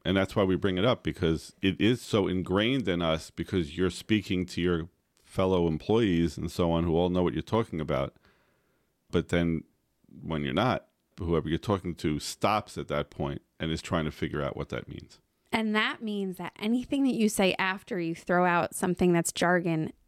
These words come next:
Speaker 2: they basically, it's like
Speaker 1: They didn't get it.
Speaker 2: they got nothing.
Speaker 1: Right.
Speaker 2: Because they completely stopped and shut down after you said something that they
Speaker 1: Right.
Speaker 2: were like, "Hold on."
Speaker 1: So link it back to last week's episode with,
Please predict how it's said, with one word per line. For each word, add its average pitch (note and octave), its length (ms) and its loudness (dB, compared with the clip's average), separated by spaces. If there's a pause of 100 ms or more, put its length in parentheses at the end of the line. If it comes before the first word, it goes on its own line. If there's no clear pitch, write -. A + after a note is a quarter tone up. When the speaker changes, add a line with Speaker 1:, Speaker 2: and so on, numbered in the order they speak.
(160)
Speaker 2:
they F#3 360 4
basically, F3+ 960 4
it's - 240 -4
like - 560 0 (160)
Speaker 1:
They G2+ 80 4
didn't G#2+ 180 4
get C3 160 2
it. - 160 -4
Speaker 2:
they G3 180 0
got F3+ 200 0
nothing. E3+ 420 -6 (140)
Speaker 1:
Right. - 220 -2 (140)
Speaker 2:
Because F#3+ 260 2
they G3 120 0
completely G3+ 580 2
stopped - 680 -2
and F#3 140 -2
shut - 300 0
down D#3+ 460 0
after E3+ 260 -4
you D#3+ 100 2
said F3 260 0
something E3+ 320 0
that D#3+ 80 2
they E3+ 160 4
Speaker 1:
Right. - 20 4
Speaker 2:
were E3 100 4
like, E3 420 0 (140)
"Hold G3+ 200 4
on." F3 300 2 (260)
Speaker 1:
So A2 220 2
link G#2 340 2
it C3 120 4
back A2 300 2
to F#2+ 340 -2
last F2 480 2
week's G2 220 2
episode E2+ 540 2
with, D#2+ 340 0